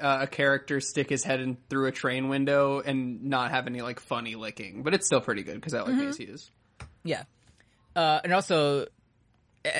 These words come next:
Speaker 2: Ed's like, "Why is Armstrong here with me?" <laughs> And he's inside, he's, like, sitting next to him on the train, and he's just like, "Well, uh, there kind of is a guy who just tried to kill you and all of our friends, so it might be good to have, like, some help in case anything happens."
Speaker 1: Mm-hmm.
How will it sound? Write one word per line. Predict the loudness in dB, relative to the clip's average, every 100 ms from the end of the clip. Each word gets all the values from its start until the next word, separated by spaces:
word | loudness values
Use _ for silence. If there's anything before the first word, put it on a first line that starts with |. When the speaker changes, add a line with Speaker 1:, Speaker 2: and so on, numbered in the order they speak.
| 0
Speaker 2:
Ed's | 0 2
like, | 2 2
"Why | 2 4
is | 2 0
Armstrong | 0 0 2 2 2 2
here | 0
with | 0 -4
me?" | -6 -8 -12 -18
<laughs> | _ 0
And | 2
he's | 2 2 2 2
inside, | 0 2 0 2
he's, | 2
like, | 2 2
sitting | 0 0
next | -2
to | -4
him | -6
on |
the | -6
train, | -4 -2 -4 -4
and | 0 0 2
he's | 0
just | 0 -2
like, | 2
"Well, | 2 2 0 -6 _ _
uh, | 0 2
there | 2 2
kind | 2 2 2
of | 0
is | 0 0
a |
guy | 2 4 4
who | 4
just | 2 0
tried | 2 0
to | 0
kill | 0 2 4
you | 2 2
and | 4
all | 4 4
of | 2
our | 2
friends, | 0 0 0 0
so | 0
it | 2
might | 0
be | 0
good | 0 0 2
to |
have, | 2 2
like, | 0 -4
some | -2 0
help | 2 0 -2
in | -2
case | -2 -2
anything | -2 -2 -2
happens." | -2 -2 -4 -6 -8 -12 _ _ -18 -2 2
Speaker 1:
Mm-hmm. | 4 2